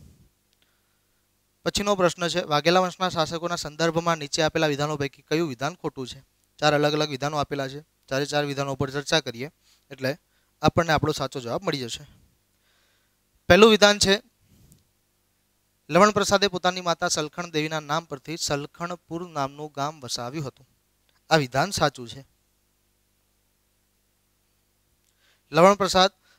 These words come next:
સોલંકી વંશના રાજા ભીમદેવ બીજાના સમયગાળામાં એના સામંત હતા. એ જ સમયગાળામાં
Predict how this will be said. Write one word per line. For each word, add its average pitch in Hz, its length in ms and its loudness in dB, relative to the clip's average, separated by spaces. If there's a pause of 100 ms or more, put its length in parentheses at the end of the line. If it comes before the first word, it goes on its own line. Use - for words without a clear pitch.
(100)
સોલંકી 190 400 0
વંશના 190 220 0
રાજા 180 260 2
ભીમદેવ 143 440 -2
બીજાના 151 420 -4
સમયગાળામાં 135 680 -10
એના 180 140 -6
સામંત 135 400 -2
હતા. - 240 -20 (880)
એ 160 80 2
જ 175 80 -2
સમયગાળામાં 151 720 -2